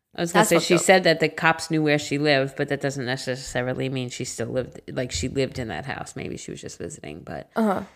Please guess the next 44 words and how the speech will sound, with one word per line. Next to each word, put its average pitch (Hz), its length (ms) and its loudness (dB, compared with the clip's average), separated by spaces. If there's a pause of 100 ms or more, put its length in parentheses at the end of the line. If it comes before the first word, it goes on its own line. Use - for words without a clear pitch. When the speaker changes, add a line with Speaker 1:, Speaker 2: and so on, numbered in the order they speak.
(240)
Speaker 1:
that's 190 240 -4
all. 147 360 -4
That's, 185 320 -2 (280)
that's 247 160 4 (120)
awkward 220 640 6
for 180 160 4
it 160 100 4
to 165 100 2
happen 156 420 2
because 165 340 0 (320)
how - 220 6
do 208 100 4
you 202 80 4
deal 185 180 4
with 175 140 0
your 165 80 0
friend 175 260 4
now? 156 300 -4
Like, 175 160 6
I 190 120 8
know 202 220 8
that's 226 300 4
not 185 180 0
your 165 120 2
friend's 151 400 0
doing. 143 260 2
That's 131 220 -2
your 139 60 0
friend's 143 340 0
aunt's 143 360 -2
doing. 214 220 2
Speaker 2:
Right. 170 120 6
Speaker 1:
And 139 100 4
it's - 160 -2
two 165 100 2
separate 147 380 2
entities, 139 520 0
but 147 160 -6
you - 60 -8
can't 160 300 -2
help 165 320 2
but, 135 160 2
like, 135 360 -2
damn. 127 380 -2